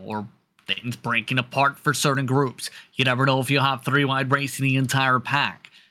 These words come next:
It could be anyone who breaks through at Talladega, and to be honest, for some drivers, they might need to be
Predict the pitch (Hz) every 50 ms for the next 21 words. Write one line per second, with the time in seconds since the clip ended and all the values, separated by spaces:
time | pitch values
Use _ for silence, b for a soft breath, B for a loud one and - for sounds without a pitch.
0 | b b b _ _ - 160 156 156 - - 190 196 151 185 180 170 156 160 190
1 | 208 170 131 98 - - - _ _ _ - 139 139 127 131 143 147 131 - -
2 | - 143 139 127 - - - 143 139 127 123 117 127 143 151 135 131 107 98 98
3 | 85 117 131 127 123 123 120 113 - _ _ _ _ _ _ - - - 131 139
4 | 127 131 143 175 196 175 135 120 - - 131 120 - 160 156 156 143 135 139 151
5 | 165 160 139 131 127 120 B B B B - 117 151 160 165 151 151 156 160 151
6 | 139 143 143 143 143 131 143 139